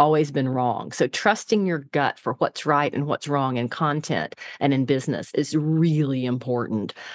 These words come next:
I would say trust, but verify on everything. Um, another, that's another phrase from my father. So I guess you can tell who's been very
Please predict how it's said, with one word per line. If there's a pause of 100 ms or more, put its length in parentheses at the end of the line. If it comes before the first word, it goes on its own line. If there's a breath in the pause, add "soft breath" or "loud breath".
I
would
say
trust,
but
verify (120)
on
everything.
Um,
another, (100)
that's
another
phrase
from
my
father.
So
I
guess
you
can
tell
who's
been
very